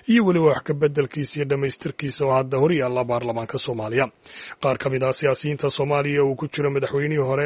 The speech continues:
ee Soomaaliya Shariif Sheekh Axmed iyo weliba ra'iisul wasaarihii hore Xasan Cali Khayre ayaa iyaguna sidan oo kale hore uga soo horjeestay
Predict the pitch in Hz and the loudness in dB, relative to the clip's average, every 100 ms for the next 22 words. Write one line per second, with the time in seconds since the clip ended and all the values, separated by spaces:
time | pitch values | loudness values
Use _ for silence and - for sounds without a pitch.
0 | 147 143 - 147 143 139 139 - 143 143 | 0 -2 -2 -2 0 2 0 0 -2 -2
1 | - 147 143 143 143 135 143 160 180 165 | -2 -2 -2 -2 -4 -4 -4 -2 0 0
2 | 151 147 135 135 143 143 151 135 139 - | 0 0 0 -2 0 -2 2 2 2 -2
3 | 147 147 139 139 139 170 202 214 202 - | -4 -4 -2 -2 0 0 0 2 0 -2
4 | - - - - 208 220 208 175 175 - | -12 -18 -16 -2 2 4 4 4 2 0
5 | 175 160 147 147 156 143 139 143 139 143 | 0 2 2 2 0 2 2 4 2 2
6 | 131 151 135 131 - 139 - 151 139 135 | -4 0 0 0 -4 -6 -6 -6 -4 -6